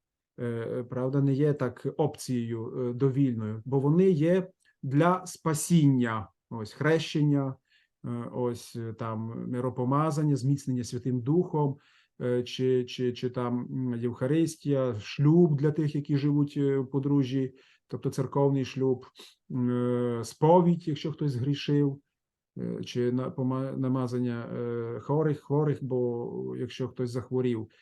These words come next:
і так далі. Єдине питання, яке виникає,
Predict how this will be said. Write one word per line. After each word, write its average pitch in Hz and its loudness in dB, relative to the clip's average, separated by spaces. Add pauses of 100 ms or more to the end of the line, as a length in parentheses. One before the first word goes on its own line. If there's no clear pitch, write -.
(140)
і 127 -4
так 131 0
далі. 101 -4 (380)
Єдине 220 6
питання, 156 4
яке 127 -2
виникає, 120 2